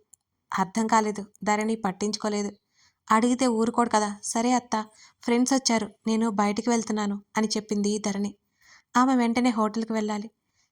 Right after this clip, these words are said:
"సరే, మమ్మీ వాళ్ళు కూడా లేదు కదా, జాగ్రత్త, నువ్వు గగన్కి కాల్ చేసి మీట్ అవ్వు" అని చెప్పి కాల్ కట్ చేసింది మాలవిక. "మీరు వెళ్ళిపోండి, నేను వెళ్ళాలి."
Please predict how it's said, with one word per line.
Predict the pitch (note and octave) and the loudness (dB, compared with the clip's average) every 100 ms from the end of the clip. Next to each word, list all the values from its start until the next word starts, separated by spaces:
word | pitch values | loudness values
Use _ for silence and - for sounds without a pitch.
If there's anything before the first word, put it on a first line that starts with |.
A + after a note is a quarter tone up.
| - | -4
"సరే, | - A#3+ A#3+ A3 | 2 2 2 2
మమ్మీ | A3 A#3 | 2 4
వాళ్ళు | B3 A#3+ | 4 4
కూడా | A#3 A3+ | 2 2
లేదు | A3+ G#3+ G#3+ | 2 2 0
కదా, | A3+ A3+ G#3 F#3 | 2 2 0 -2
జాగ్రత్త, | G3 G#3 G#3+ A3 G#3 - _ _ _ | 2 2 2 -4 -6 -10 _ _ _
నువ్వు | A3+ | 2
గగన్కి | G#3+ G#3 A#3 B3 | 4 4 2 2
కాల్ | A3 G#3+ G#3+ | 4 4 2
చేసి | A3+ G#3+ | -2 -2
మీట్ | G#3 A3+ | -2 -2
అవ్వు" | G#3 G3+ - _ _ _ - | -4 -8 -12 _ _ _ 2
అని | C4 | 2
చెప్పి | C4 B3+ B3 | 2 0 0
కాల్ | A#3+ A3 A3+ | 2 2 2
కట్ | A3+ A3 | -2 -2
చేసింది | G#3+ A3 G#3+ G#3+ | -6 -4 -4 -2
మాలవిక. | G3+ G#3 G#3 G#3+ A#3 _ _ _ _ | -2 -2 -4 -10 -14 _ _ _ _
"మీరు | A3+ A#3+ A3+ | 0 2 2
వెళ్ళిపోండి, | G#3+ G#3+ A#3 A3+ A#3 G#3 | 2 0 0 0 0 -2
నేను | A3+ G#3 | -2 0
వెళ్ళాలి." | G3+ G#3 A3+ | 0 2 0